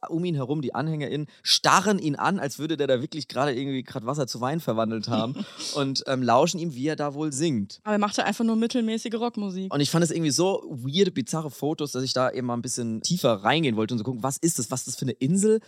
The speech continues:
Speaker 1: Was soll das? Warum sind die da? Und warum sind da so viele Menschen, die das irgendwie mitmachen? Und ich bin auch deswegen dann relativ schnell fündig geworden,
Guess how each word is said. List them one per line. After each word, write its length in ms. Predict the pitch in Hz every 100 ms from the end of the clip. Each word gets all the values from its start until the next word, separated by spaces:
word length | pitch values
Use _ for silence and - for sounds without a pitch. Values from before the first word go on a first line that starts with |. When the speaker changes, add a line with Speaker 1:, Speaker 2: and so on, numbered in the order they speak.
| - -
Speaker 1:
Was 180 | 123 117
soll 340 | 117 131 190
das? 220 | 208 202 - -
Warum 380 | 117 120 131 170
sind 320 | 131 202 226
die 80 | 135
da? 320 | 123 120 151
Und 240 | - 131 131
warum 180 | 147
sind 120 | 147 175
da 60 |
so 80 | 135
viele 240 | - 175
Menschen, 300 | 156 170 190
die 60 | 143
das 160 | 131 -
irgendwie 260 | 131 120
mitmachen? 460 | 131 190 113 104 104
Und 240 | - -
ich 80 | 107
bin 100 | 165
auch 140 | 165 -
deswegen 300 | 135 135 151
dann 160 | 147 131
relativ 340 | 131 151 151 135
schnell 180 | 135 123
fündig 420 | - 208 131 -
geworden, 540 | 107 98 98 104 135